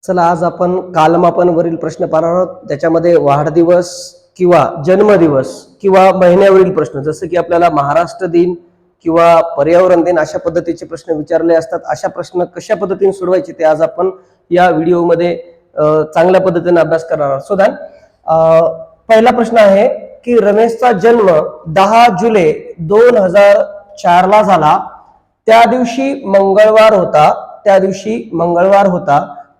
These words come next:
तर त्याचा सातवा वाढदिवस कोणत्या वारी असेल? आता याला आपण दोन पद्धतीने उत्तर काढू शकतो, सातवा वाढदिवस कोणत्या वारी असेल. तर बघा, सगळ्यात पहिले एक त्याची बेसिक मेथड असते,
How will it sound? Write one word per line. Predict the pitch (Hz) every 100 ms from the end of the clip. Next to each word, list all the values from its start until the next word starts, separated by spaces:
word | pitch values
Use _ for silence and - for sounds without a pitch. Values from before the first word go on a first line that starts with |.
| 262
तर | 233 151 - -
त्याचा | 208 202 208 208
सातवा | 208 - 202 196 226 233 254
वाढदिवस | 233 180 175 175 202 156 143 -
कोणत्या | - 185 185 185 214
वारी | 175 147 196
असेल? | 226 - 139 127 - _ _ _ -
आता | 190 226
याला | 240
आपण | 247 247
दोन | 202 233 247
पद्धतीने | 247 - 240 - 240
उत्तर | - 240
काढू | 233 208 214
शकतो, | - - - 226 -
सातवा | - 185 180 214 240
वाढदिवस | 208 202 190 208 226
कोणत्या | - 196 196 214
वारी | 214 226 214
असेल. | 190 135 127 _ _ _ -
तर | 226
बघा, | 247 226 247 - - - -
सगळ्यात | 247 226 262 277
पहिले | 262 254 254 196 190 - - _ _ -
एक | 240 - _ -
त्याची | 226 220 262
बेसिक | 190 208 - 277 247
मेथड | 247 247 247
असते, | 214 - 185 -